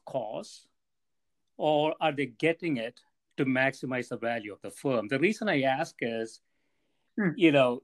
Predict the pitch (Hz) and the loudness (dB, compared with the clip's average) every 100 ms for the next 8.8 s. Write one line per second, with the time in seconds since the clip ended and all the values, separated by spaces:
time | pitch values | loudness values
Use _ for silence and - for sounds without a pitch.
0 | 180 147 139 135 131 127 139 - _ _ | 2 4 4 2 -2 -6 -8 -12 _ _
1 | _ 110 202 160 165 165 151 - _ 226 | _ -14 -6 -2 2 0 0 -10 _ -4
2 | 170 160 - 160 160 - 190 180 214 165 | -4 -4 -8 -4 -4 -6 -8 -2 -2 -2
3 | - - 208 214 175 175 165 147 127 - | -4 0 2 2 0 0 0 0 -2 0
4 | 165 131 113 - 147 - 147 143 147 143 | 2 2 -2 -4 -4 -2 0 2 2 2
5 | 139 131 131 _ _ _ _ _ _ - | 0 0 -4 _ _ _ _ _ _ 0
6 | 151 143 165 170 233 - 160 117 147 156 | 2 2 -2 -2 -4 -2 -4 -2 0 2
7 | 160 165 139 135 - 139 139 139 135 135 | 0 -2 -2 -4 -2 0 2 0 0 -4
8 | - - _ 147 135 131 127 | -10 -20 _ 0 2 2 -2